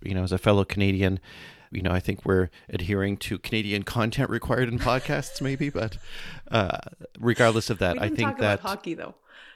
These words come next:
Speaker 2: Yeah.
Speaker 1: Yeah, we didn't talk about hockey.
Speaker 2: <laughs>
Speaker 1: I, I think that could get a bit dicey, seeing as how you're, you're out there and I'm in over here. But I really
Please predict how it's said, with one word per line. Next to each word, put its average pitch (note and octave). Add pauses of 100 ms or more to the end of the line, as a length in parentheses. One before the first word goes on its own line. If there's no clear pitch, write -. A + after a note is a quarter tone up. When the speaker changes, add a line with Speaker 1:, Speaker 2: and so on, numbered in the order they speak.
(100)
Speaker 2:
Yeah. - (140)
Speaker 1:
Yeah, G#2
we A2
didn't E3
talk A2
about - (120)
hockey. F2+ (200)
Speaker 2:
<laughs> -
Speaker 1:
I, - (140)
I -
think A2+
that A2
could G#2
get G#2
a F#2+
bit G2+
dicey, G2
seeing F#2+
as F#2+
how F#2
you're, F#2+ (280)
you're G2
out G2
there G2+
and F#2+
I'm F#2+
in F#2
over -
here. G2 (1200)
But G#2 (480)
I A2+
really A#2+